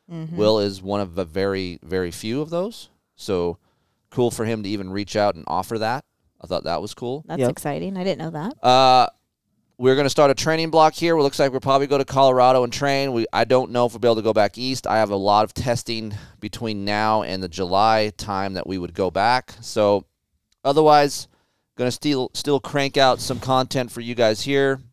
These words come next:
Speaker 2: Lots of twenty-three intros coming up. More, uh, podcasts about, uh,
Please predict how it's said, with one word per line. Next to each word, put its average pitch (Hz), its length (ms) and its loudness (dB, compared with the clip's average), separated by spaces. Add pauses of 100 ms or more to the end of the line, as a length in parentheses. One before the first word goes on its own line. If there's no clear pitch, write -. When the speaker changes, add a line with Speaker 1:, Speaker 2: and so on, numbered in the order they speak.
(180)
Speaker 2:
Lots 113 220 2
of 113 80 -8
twenty-three 120 460 -6
intros 113 360 -4
coming 110 300 -4
up. 113 240 -2 (760)
More, 120 560 0 (460)
uh, 101 240 2
podcasts 117 720 0
about, 101 360 0 (240)
uh, 92 460 0